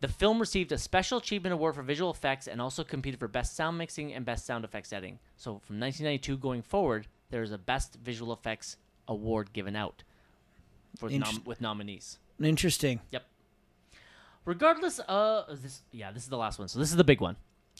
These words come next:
Speaker 1: Regardless of whether people believe the movie as a whole is a dream or reality,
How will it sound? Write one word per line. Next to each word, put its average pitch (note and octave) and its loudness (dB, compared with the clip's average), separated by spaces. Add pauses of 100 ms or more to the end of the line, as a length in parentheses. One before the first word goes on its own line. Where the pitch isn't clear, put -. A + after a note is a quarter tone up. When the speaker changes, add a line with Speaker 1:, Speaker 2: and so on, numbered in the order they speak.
(120)
Speaker 1:
Regardless G#3 8
of A3+ 4
whether G3 8
people E3 4
believe C#3+ 4
the B2+ 4
movie B2+ 4
as A2+ 2
a A2+ 0
whole A#2+ 2
is G#2+ -2
a G#2 -2
dream A2+ 0
or A2+ 4
reality, G#2 -2